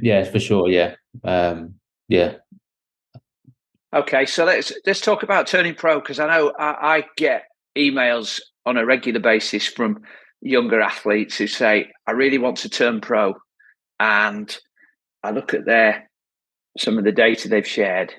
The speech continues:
Speaker 2: and it's clear that they're, you know, th-, they're miles off on the swim. Um, so they're just, they're not even gonna be at the gate, you know, i-, in,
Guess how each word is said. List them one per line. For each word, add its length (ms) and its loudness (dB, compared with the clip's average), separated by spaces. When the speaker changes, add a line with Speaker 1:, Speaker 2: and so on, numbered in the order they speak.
Speaker 2:
and 100 -4
it's 120 -4
clear 400 2
that 200 2
they're, 340 0
you 100 -14
know, 160 -8
th-, 160 -6
they're 140 0
miles 360 2
off 160 -2
on 100 -2
the 60 -2
swim. 360 0
Um, 360 0
so 140 -2
they're 80 0
just, 300 -4
they're 100 2
not 160 2
even 200 0
gonna 180 2
be 160 2
at 80 2
the 80 0
gate, 380 0
you 80 -6
know, 140 -4
i-, 120 -4
in, 240 -2